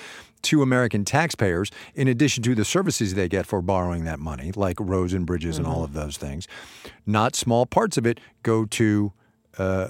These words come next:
Speaker 1: foreign nations. And, and also, by the way, corporate America.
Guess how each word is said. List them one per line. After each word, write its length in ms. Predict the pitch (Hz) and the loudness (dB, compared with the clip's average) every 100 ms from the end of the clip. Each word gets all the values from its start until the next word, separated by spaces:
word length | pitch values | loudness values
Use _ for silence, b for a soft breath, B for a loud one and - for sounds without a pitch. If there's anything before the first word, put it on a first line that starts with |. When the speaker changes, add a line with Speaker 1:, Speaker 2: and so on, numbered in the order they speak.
| - | -8
Speaker 1:
foreign 340 | - 104 98 | -2 0 2
nations. 420 | 85 76 - - - _ - | -2 -6 -10 -14 -18 _ -4
And, 380 | 107 113 113 - | 0 0 -2 -2
and 200 | 123 123 - | 0 0 4
also, 380 | 175 220 160 139 | 4 6 4 6
by 140 | 143 | 6
the 60 | 139 | 6
way, 120 | 151 | 4
corporate 260 | - 175 | 2 2
America. 380 | 190 294 240 - | 0 -2 -4 -8